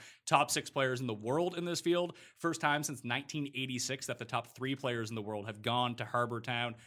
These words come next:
We're off bent grass. We're back on Bermuda grass, but it's another short course. This one just a pace under seventy-one hundred yards, seven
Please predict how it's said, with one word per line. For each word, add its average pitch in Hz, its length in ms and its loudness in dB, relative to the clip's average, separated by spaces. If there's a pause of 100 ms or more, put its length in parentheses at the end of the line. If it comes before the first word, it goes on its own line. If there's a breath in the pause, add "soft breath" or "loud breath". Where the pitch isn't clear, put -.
(140 soft breath)
We're 107 120 -14
off 113 280 -2
bent 143 180 8
grass. 139 380 4
We're 113 60 -6
back 98 260 -4
on 107 100 -2
Bermuda 120 360 0
grass, 131 240 4
but 185 80 -2
it's 160 100 -4
another 233 200 -2
short 262 240 -2
course. - 380 0 (380 soft breath)
This 170 100 -4
one 185 140 2
just 156 140 -4
a 139 40 -2
pace - 440 2 (100)
under 143 300 0
seventy-one 123 560 0
hundred 110 240 -4
yards, 101 200 -6
seven 196 520 0